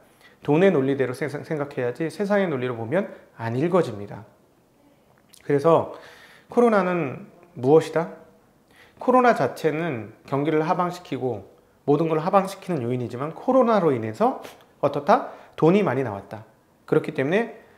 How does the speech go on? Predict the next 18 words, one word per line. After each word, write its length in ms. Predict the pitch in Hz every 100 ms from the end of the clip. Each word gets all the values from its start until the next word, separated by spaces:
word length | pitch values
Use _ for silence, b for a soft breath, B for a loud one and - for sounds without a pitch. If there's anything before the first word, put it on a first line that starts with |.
| B _
오히려 460 | 151 190 156 110 95 - _ _ -
보면 500 | 147 147 202 269 -
코로나가 460 | - 262 233 196
마치 480 | 165 117 - 220 214
경-, 460 | - 131 151 - -
그 220 | 131 120
금융시장을 560 | - 165 202 - 170 151
살린 400 | 139 135 196 190
부스팅처럼 760 | 151 202 - - 220 208 175
여-, 300 | 123 - -
여겨진다. 540 | 123 117 123 110 104 101
왜? 360 | 120 180 - B B B
코로나 340 | - 202 185
때문에 180 | 170 143
돈이 220 | 135 151
많이 240 | 254 233 170
풀렸기 300 | 139 110 -
때문에. 440 | - 107 113 101